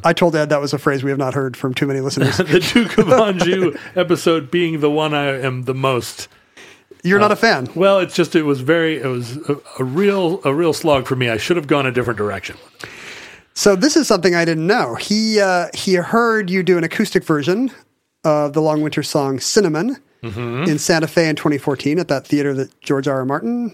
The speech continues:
Speaker 2: Oh, yeah.
Speaker 1: runs there.
Speaker 2: Oh, yeah. That was a good time.
Speaker 1: Uh, he said that after the song, you explained that it was about the Baader Meinhof gang, but no one ever got that.
Speaker 2: Yes, that's right.
Speaker 1: And you didn't, I believe you did not mention this on the Baader Meinhof show, that one of your,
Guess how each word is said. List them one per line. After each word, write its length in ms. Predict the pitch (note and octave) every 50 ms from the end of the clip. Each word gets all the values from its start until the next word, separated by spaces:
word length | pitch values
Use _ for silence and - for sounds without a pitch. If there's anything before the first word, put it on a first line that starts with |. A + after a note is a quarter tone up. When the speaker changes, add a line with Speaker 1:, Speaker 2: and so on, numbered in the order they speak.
| - -
Speaker 2:
Oh, 160 | - A#3 C#4 B3+
yeah. 160 | E3+ A#2+ D3
Speaker 1:
runs 220 | F#3 F3+ F#3 G3 F#3
there. 120 | G3+ G3+
Speaker 2:
Oh, 120 | G#3 A#3
yeah. 180 | B3+ F3+ A#2 G#2+
That 140 | G#2+ B2+ C3
was 100 | A#2+ A2+
a 60 | A2+
good 180 | A2 G2+ F#2+ -
time. 240 | G#2 F#2+ G2 A#2 C#3+ D#3+ - - - - - - - - _
Speaker 1:
Uh, 560 | - F3 F3+ F3+ F3+ F3 F3 F3 F3 F3 F3 - - _ _ -
he 160 | - - -
said 200 | G3+ - B3+ A3 F#3+
that 140 | F#3+ - -
after 280 | A3 C#4 D4 - D4+
the 100 | B3 A3
song, 240 | - - F#3 F3 F3
you 120 | F3+ F3+
explained 360 | F3+ - - - - A#3 A3+ G3
that 100 | F#3+ F3+
it 60 | -
was 140 | F#3 E3+ F#3
about 340 | E3 D3+ F#3 F#3 G#3 -
the 80 | - F#3
Baader 320 | D3+ - F3 G3 G#3 G#3+ F#3+
Meinhof 460 | F3 F3+ G3+ A#3 G3 F3+ F3 D#3+ -
gang, 240 | - F3 D#3+ E3 E3
but 160 | D#3+ E3 C3+
no 240 | D3 D#3 E3+ F3+ G3
one 240 | A3 A#3 A#3 A#3 A#3 G#3
ever 320 | - F3+ F3+ F3 F#3+ F#3 F3
got 320 | E3 G3 G#3 A3+ G#3+ D3+
that. 480 | D3+ C3+ A2 - - - - - - - _ _
Speaker 2:
Yes, 500 | - D#3 E3 F3+ E3+ - - - - -
that's 220 | - C#3+ D3+ C#3+ -
right. 240 | F#3+ F#3+ C3+ - - - _ -
Speaker 1:
And 160 | F#3 G3 G#3
you 80 | A#3 C4
didn't, 160 | D4+ C4+ B3
I 140 | F#3 G3+ G#3
believe 260 | F3+ G3 G#3+ C#4 C4+
you 60 | C4
did 100 | A#3 G#3+
not 120 | G#3+ F#3
mention 320 | F#3 G#3 C4+ D#4+ - G3+ D3+
this 160 | C3+ C#3 - F3
on 100 | D#3+ E3
the 80 | E3
Baader 240 | D#3+ E3+ F3 F3 F3+ F3
Meinhof 280 | F3 E3+ E3 E3+ E3
show, 160 | - - D4+
that 120 | G#3+ F3+ D3+
one 140 | E3 E3+ F3
of 100 | F3 E3+
your, 380 | F3 E3 D#3 D3+ D3 C#3 -